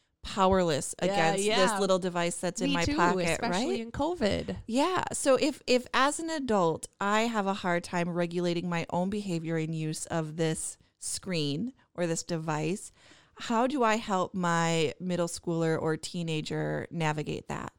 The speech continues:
Speaker 2: You've gotta do it together. Really model the behavior that you want to see.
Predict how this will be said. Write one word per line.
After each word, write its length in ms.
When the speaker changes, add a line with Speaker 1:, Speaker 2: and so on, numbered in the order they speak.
Speaker 2:
You've 140
gotta 260
do 140
it 100
together. 480
Really 480
model 1080
the 80
behavior 440
that 180
you 180
want 220
to 120
see. 500